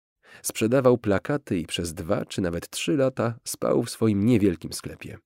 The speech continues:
Kończył pracę późnym wieczorem i kładł się spać na biurku. Rano wstawał, zjadał coś w McDonaldzie, który był za rogiem, i pracował przez cały dzień,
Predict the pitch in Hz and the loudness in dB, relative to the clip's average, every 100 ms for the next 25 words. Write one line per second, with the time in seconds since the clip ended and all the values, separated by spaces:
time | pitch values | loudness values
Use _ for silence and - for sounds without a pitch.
0 | _ _ _ _ _ _ _ _ _ - | _ _ _ _ _ _ _ _ _ 2
1 | 113 131 131 113 104 98 101 - 120 98 | 6 6 6 4 4 4 2 2 2 2
2 | 90 85 - 117 110 110 113 196 - 135 | 0 0 0 2 2 0 -2 -6 2 2
3 | 120 117 104 - 80 - 82 80 57 - | 4 0 -4 -4 -8 -6 -10 -10 -12 -14
4 | 85 - _ _ _ - - 117 98 - | -16 -18 _ _ _ -4 6 6 6 2
5 | - 117 131 135 117 - 151 151 95 90 | 4 4 4 2 -4 -4 4 6 6 0
6 | - 85 - 95 101 92 98 139 135 156 | -4 -6 -6 -2 0 2 4 4 4 0
7 | _ - _ - 90 67 82 85 101 110 | _ -20 _ -4 -4 -4 -6 2 4 6
8 | 117 120 - _ _ - 202 - 156 156 | 4 2 -4 _ _ -4 -2 2 4 8
9 | 131 127 131 - - 147 143 95 98 95 | 8 8 4 2 2 6 6 6 4 4